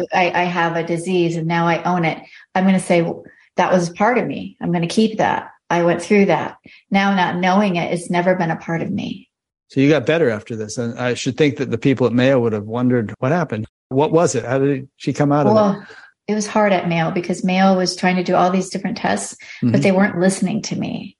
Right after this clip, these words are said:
Speaker 1: because they couldn't figure it out. And so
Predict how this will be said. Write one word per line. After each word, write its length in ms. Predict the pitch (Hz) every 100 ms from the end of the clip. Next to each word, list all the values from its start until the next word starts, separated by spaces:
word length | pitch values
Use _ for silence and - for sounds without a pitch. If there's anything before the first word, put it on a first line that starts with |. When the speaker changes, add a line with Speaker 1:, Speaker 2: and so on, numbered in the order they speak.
| -
Speaker 1:
because 240 | 190 202 196
they 80 | 190
couldn't 200 | 196 160
figure 360 | 185 175 170
it 100 | 165
out. 420 | 175 160 147 - -
And 160 | 175 -
so 460 | 180 175 175 170